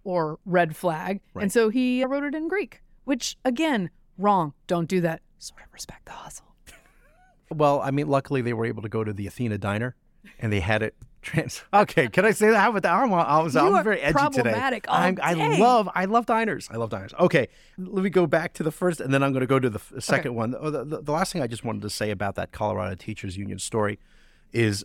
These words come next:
Speaker 2: well, actually, it applies to many stories, is it's just the general attitude of "we know better."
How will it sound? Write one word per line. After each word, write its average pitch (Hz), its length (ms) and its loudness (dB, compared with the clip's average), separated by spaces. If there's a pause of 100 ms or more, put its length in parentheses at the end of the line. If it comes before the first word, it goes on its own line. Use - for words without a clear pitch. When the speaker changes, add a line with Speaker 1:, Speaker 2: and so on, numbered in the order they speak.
(140)
Speaker 2:
well, 120 160 0
actually, 110 440 -4
it 101 80 0
applies 101 360 -2
to - 100 -10
many 98 180 -4
stories, 104 420 -8
is 107 180 -12
it's 110 200 -12
just - 200 -6
the 131 80 0
general 127 280 -2
attitude 113 340 -4
of 98 120 -10
"we 117 140 -6
know 110 200 -2
better." 92 360 -12